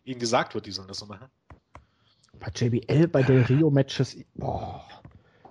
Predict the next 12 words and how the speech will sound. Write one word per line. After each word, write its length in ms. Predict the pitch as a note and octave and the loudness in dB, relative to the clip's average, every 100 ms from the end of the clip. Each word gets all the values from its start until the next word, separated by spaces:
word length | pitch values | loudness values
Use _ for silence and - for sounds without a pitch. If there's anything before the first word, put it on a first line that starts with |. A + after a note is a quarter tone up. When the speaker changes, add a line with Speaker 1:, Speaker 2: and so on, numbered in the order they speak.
| _ _ _ _ _ - _ - - | _ _ _ _ _ -20 _ -8 0
Speaker 2:
Also 140 | C3 | 4
der 100 | C#3 | 4
ist 120 | C3+ | 4
Speaker 1:
Und 80 | D#3+ | 2
Speaker 2:
sonst 120 | G3+ | 2
schon 180 | - F3+ | 0 0
unerträglich, 640 | E3+ E3+ - D#3+ D#3 D#3 | 4 2 4 2 2 -2
aber 120 | D3 A#2+ | -6 -6
das 240 | A#2 - | -8 -6
geht 220 | B2+ A#2+ | -6 -4
gar 200 | B2 G2+ | -6 -6
nicht. 300 | A2 G#2 - | -6 -10 -16